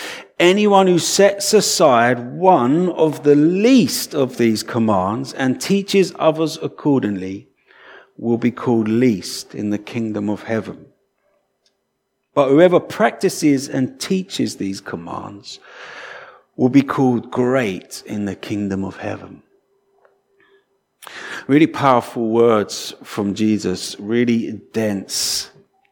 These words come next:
containing so much truth. And I need to tell you that there's been so much discussion and debate for hundreds of years about what Jesus really meant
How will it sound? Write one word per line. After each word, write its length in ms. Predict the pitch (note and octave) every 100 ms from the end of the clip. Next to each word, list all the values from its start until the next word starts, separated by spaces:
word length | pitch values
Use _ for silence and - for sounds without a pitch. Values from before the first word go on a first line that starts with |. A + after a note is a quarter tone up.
| _ _
containing 600 | F#2+ F#2+ B2 A#2 G#2+ G#2+
so 340 | - - B2+
much 320 | C3+ B2+ B2+ -
truth. 640 | - G#2 F2+ - - - - - -
And 280 | - G#2 G2+
I 100 | G2+
need 200 | A#2 C3+
to 60 | -
tell 320 | - A#2+ A2+
you 140 | G2+
that 200 | F#2+ G2
there's 160 | G#2+ G2+
been 200 | G#2 G2
so 220 | - A#2+
much 280 | A2+ G#2+ -
discussion 680 | F#2 - - A2 - - F#2+
and 140 | F#2+ F#2
debate 480 | F#2+ F2+ G2 G2+
for 140 | - F#2
hundreds 600 | - A2+ G2+ F#2+ F#2 G2+
of 140 | F#2
years 360 | F#2+ G2 F#2+ F#2
about 320 | F2+ G2+ F#2
what 260 | G#2 G2+ -
Jesus 480 | G#2+ G2+ G2 F2+ -
really 320 | G2 F#2+ F#2
meant 420 | F#2 F#2+ F#2+ F#2